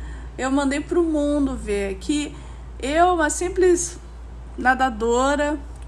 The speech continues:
com um celular, consegui fazer essa filmagem.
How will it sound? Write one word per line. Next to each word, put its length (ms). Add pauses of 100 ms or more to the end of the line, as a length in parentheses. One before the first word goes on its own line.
com 60
um 220
celular, 920 (280)
consegui 420
fazer 260
essa 220
filmagem. 720